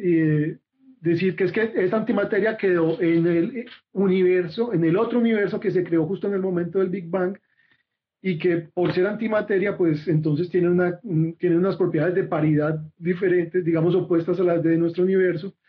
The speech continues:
y en ese universo el tiempo iría en sentido contrario al nuestro,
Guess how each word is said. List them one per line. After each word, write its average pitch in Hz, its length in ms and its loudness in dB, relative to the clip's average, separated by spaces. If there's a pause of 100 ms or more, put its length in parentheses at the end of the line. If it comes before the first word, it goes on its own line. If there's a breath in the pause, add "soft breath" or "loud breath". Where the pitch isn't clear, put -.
(580 soft breath)
y 175 200 2
en 170 120 4
ese 180 180 0
universo 190 580 -2 (640)
el 160 260 0
tiempo 220 720 -4
iría 165 500 2
en 180 200 2
sentido 156 420 2
contrario 156 560 0
al 156 80 2
nuestro, 143 320 -2